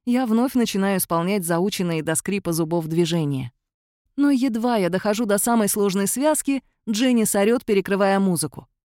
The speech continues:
«Твою мать, Брукс, ты еще не проснулась? Что с твоим вращением? Шевели ногами быстрее!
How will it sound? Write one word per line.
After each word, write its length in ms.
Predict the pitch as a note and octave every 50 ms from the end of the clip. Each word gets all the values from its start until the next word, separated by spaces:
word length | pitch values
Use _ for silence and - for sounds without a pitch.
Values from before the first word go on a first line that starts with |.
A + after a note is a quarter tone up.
| _ _ _ _ _ _ _ _ _ _ _ _ _ _ _
«Твою 300 | - G3 G3+ G#3+ A3 A3
мать, 220 | A3 G#3 G3 F3+ F#3
Брукс, 340 | F#3+ D4 C#4+ - - - - _ _ -
ты 80 | G3+
еще 180 | A3 A3+ - D4
не 100 | C4+ C#4
проснулась? 600 | - D4 D4+ D4+ - F#4 F#4+ E4 G#3 - - - _ _
Что 220 | - - - G#4
с 60 | F#4+
твоим 260 | - E4 D#4 D4 D4 C4
вращением? 680 | B3 C4+ D#4 - - E4 D#4 G#3+ F3+ D#3 C#3+ B2+ - _ _ _
Шевели 420 | - - - G3 G3 G3+ G3+ G3+
ногами 400 | G3+ G3+ G3+ A3 A3+ G#3 F#3+ F3+
быстрее! 540 | E3+ F#3 - - - F3+ F3+ E3 D3+ C#3